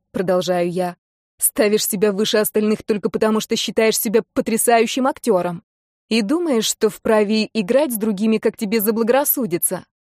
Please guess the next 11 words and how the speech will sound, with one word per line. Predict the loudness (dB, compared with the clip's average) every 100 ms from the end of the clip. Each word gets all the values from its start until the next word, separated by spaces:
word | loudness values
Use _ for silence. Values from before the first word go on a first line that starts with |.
| _ _ -2
Но | 0 2
знаешь, | 0 -2 -4
приятель, | -4 -2 -4 -8 -12 -16 _ _ _ -2
твоя | 2 4 4
известность | 2 0 0 -2 2
не | 0
даёт | 4 2 4 0 0 -2
права | 0 2 0
издеваться | 0 0 0 0 0
над | 0
другими. | 0 -2 -2 -4 -4 -6